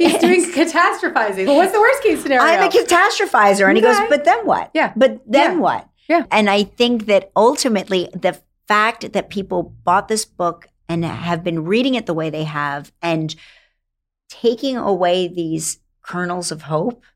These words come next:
Speaker 2: because my book is not a self-help book.
Speaker 1: In
Speaker 2: But
Speaker 1: some ways,
Speaker 2: it
Speaker 1: it might
Speaker 2: does,
Speaker 1: be, though.
Speaker 2: but it does offer these things that I realize people have used to help themselves
Speaker 1: The
Speaker 2: with.
Speaker 1: best form of self-help is to be able to see yourself in somebody's authentic truth.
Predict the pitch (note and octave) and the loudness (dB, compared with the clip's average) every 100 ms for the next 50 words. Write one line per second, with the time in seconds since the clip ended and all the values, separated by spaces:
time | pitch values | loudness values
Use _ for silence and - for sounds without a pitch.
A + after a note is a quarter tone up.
0 | _ - G#3 A3+ - G#3+ A#3+ C4 C4 A#3 | _ -4 0 0 2 0 2 0 -2 -2
1 | A3+ B3+ C4 - E3 E3+ - - D3+ - | -2 0 0 -2 -2 -4 -2 -2 -2 -4
2 | _ _ - _ - F#4+ A3+ C4+ C4+ C4 | _ _ -20 _ 0 4 4 4 2 4
3 | C5 - C4 C4 D4+ G#3+ F#3 C4 B3+ - | 2 4 4 4 2 2 2 4 2 2
4 | C4+ D4 D4+ D4 - A3 A#3+ B3 B3 G#3 | 2 4 4 2 0 2 2 2 -2 0
5 | A3 G#3+ G3 - B3+ C#4+ A#3+ G3 G3 - | 0 0 -2 -2 2 2 0 -2 -2 2
6 | G3 G3+ F#3 A3+ D#4+ C#4+ F#3+ F#3 - - | 2 2 0 -2 0 2 0 -2 -8 -10
7 | A3+ A3 A3+ A3+ F#3+ F#3 F#3+ A3+ A3 - | -12 -6 -4 -2 -4 -4 -6 -6 -6 -6
8 | F#3+ E3 G3+ - D#3 C3+ B2 A#2 - - | -4 -2 -2 -4 -6 -6 -10 -12 -14 -16
9 | _ - D#4+ B4 C5 F4 D#4 C#4+ C#4 A3 | _ -4 0 0 -2 -2 0 -2 0 -2
10 | G#3+ F3+ - - G3 G#3 F#3 G3+ F3+ F#3+ | 0 -2 -4 -4 -6 -4 -2 -2 0 -2
11 | F3+ E3 - G3 F#3 F#3 D#3 E3+ F3+ E3+ | -2 -6 -6 -4 -4 -4 -4 -4 -6 -8
12 | E3+ D#3+ D#3 D#3 D#3 D3+ D3+ C#3+ C#3+ - | -6 -6 -6 -6 -6 -6 -6 -6 -10 -10
13 | C#3+ - - _ | -10 -10 -16 _